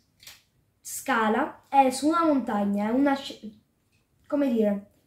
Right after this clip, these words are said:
statua di Cristo, così, eh, s-, di ceramica, penso, che è molto visitabile perché ha dei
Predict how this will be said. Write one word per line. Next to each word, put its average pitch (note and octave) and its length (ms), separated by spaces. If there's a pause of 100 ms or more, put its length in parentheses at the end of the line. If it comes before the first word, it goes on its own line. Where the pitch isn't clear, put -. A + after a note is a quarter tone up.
(320)
statua G#3 760
di G#3+ 260
Cristo, C#4 760 (140)
così, A#3+ 440 (1300)
eh, G3+ 1300 (400)
s-, - 340
di B3+ 280
ceramica, G#3 640
penso, G#3 680 (1120)
che C4+ 320
è A#3+ 100
molto C#4+ 480
visitabile B3 840
perché C4+ 280
ha B3+ 140
dei A#3 600